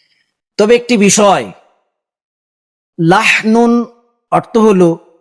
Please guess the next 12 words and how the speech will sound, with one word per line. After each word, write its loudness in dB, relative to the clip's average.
সুর, -2
যেমন 0
বলা -2
হয় -2
বিলুহুনিল 0
আরব, -2
তোমরা 2
আরবি -2
সুর -4
অনুযায়ী 0
তেলাওয়াত -2
করো, -10